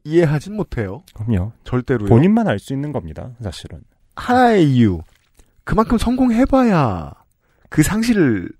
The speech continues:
Speaker 1: 알 수 있으니까. 예를 들어 지금 저희가 지금 녹화를 하기 시작한 시점에 속보가 올라왔어요. 하이브가 자회사,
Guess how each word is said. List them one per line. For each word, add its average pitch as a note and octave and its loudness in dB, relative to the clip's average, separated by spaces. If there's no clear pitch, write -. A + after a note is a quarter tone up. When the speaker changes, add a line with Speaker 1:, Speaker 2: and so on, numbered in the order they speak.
Speaker 1:
알 G2 0
수 - -10
있으니까. C#2 -12
예를 D#3+ -4
들어 F3+ -6
지금 E3 -10
저희가 F#3 2
지금 C3+ -6
녹화를 F#3 2
하기 F3 -6
시작한 - -6
시점에 C#3 2
속보가 G#3+ 2
올라왔어요. A2+ 2
하이브가 G#3+ 0
자회사, E3+ 0